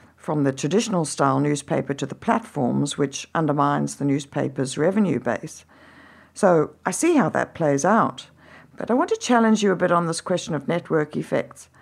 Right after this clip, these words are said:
The basic idea, as you've explained it, is that a platform attracts customers, and those customers attract more, who then attract more.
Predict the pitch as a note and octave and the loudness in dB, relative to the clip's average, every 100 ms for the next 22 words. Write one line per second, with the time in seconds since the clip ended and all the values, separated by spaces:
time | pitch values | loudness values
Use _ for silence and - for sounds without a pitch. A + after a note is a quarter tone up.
0 | - - - - _ - G#3+ D4+ F#4+ C#4+ | -20 -20 -20 -20 _ -8 2 2 2 0
1 | G#3+ F3+ F#3 F#3 F3 F#3+ A3 A#3+ - - | 0 2 2 2 0 0 0 0 -2 0
2 | D3+ C#3 C3+ C#3 D3 D3+ - - - _ | 2 2 0 0 -2 -2 -6 -14 -20 _
3 | _ _ - E3+ E3+ D#3+ - E3+ - - | _ _ -2 2 2 2 0 -2 0 -2
4 | - F#3+ E3 D#3 D#3 D#3+ - - - - | -2 -2 2 2 0 -4 -4 -4 -6 -4
5 | D3 - G3 A#3 D4+ B3+ - C3+ C#3 _ | -4 -2 0 0 -2 -6 -8 -8 -10 _
6 | _ _ - E3+ D#3+ - D#3 - C#3 C#3 | _ _ 0 0 -2 -6 -6 -4 -4 -4
7 | - C3+ C3+ C#3 D#3 F#3+ C#3+ D3 C#3 - | -2 -4 -2 0 2 0 0 -2 -2 -4
8 | C3 C3 G#3+ C4 - - | -6 0 2 4 2 -6